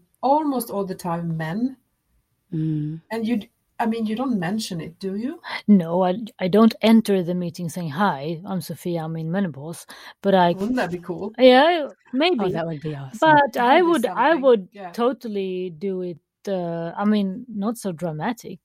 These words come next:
Speaker 3: I w-, I would say if I got the hot flash, saying that, you know, I mean, you know,
Speaker 1: Hmm.
Speaker 3: one of those,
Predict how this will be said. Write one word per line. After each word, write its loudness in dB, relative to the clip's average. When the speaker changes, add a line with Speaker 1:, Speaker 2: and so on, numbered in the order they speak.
Speaker 3:
I -6
w-, -6
I 0
would 0
say -4
if -6
I -4
got -12
the -10
hot -14
flash, -12
saying -10
that, -10
you -8
know, -10
I -10
mean, -6
you -6
know, -8
Speaker 1:
Hmm. -10
Speaker 3:
one 4
of 2
those, 0